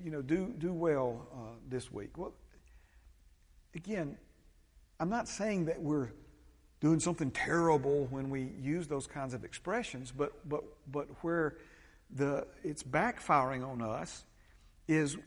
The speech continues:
we're losing the accuracy and the precision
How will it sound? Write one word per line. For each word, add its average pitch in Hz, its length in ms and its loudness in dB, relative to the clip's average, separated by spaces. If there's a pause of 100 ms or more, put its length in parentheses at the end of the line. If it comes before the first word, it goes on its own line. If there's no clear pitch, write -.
(180)
we're 151 300 4
losing 156 840 4 (260)
the 143 260 -2
accuracy 147 1000 0 (760)
and 139 220 2
the 127 60 0
precision 127 1040 -2